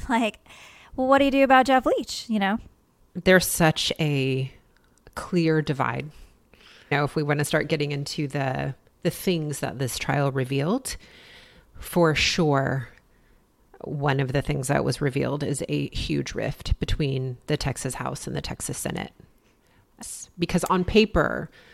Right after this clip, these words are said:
Speaker 2: they should be aligned. Jeff Leach, I mean, with the senators who were in that room. On paper, they have the same conservative Christian values,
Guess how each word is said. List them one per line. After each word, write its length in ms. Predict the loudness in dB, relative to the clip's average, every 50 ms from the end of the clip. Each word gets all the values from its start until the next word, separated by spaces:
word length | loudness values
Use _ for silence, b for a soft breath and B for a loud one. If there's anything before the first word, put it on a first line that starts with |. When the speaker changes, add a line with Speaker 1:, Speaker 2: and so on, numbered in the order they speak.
| B B B B _ _ _ _ _
Speaker 2:
they 420 | -4 0 4 4 6 6 6 4 2
should 300 | 2 2 2 2 4 4
be 100 | 4 2
aligned. 600 | 2 2 0 0 0 -2 -2 -4 -8 -8 -10 -12 -14 -20 -20 _ _ -16 -16 -6 -4 2
Jeff 240 | 4 4 4 4 2
Leach, 320 | 0 -2 0 0 0 -2 0 0
I 100 | 0 0
mean, 380 | 0 0 -2 -2 -4 -4 -8 B B B B B B B -4
with 280 | -4 -4 -4 -4 -4 -2
the 120 | -2 -2
senators 540 | 0 0 0 0 0 2 2 2 0 0 0
who 100 | -2 0
were 100 | 0 0
in 160 | -2 -2 -2
that 160 | -4 -6 -6
room. 300 | -6 -6 -6 -6 -6 -6
On 160 | -4 -4 -4 -2
paper, 600 | 2 2 2 2 2 2 2 2 2 0 -2 b b b b b b b b b b _ _ _ _
they 220 | -6 -2 0 0 2
have 220 | 2 0 -2 -2
the 80 | -2 -4
same 460 | -2 0 0 0 2 0 0 -2 -4
conservative 800 | -4 -4 -4 -4 -2 -2 -2 -2 0 0 0 0 -2 -2 -4 -6
Christian 400 | -4 -2 -2 -2 0 -2 -2 -2
values, 800 | 0 0 0 0 0 0 -2 -2 -2 -4 -4 -6 -6 -8 -8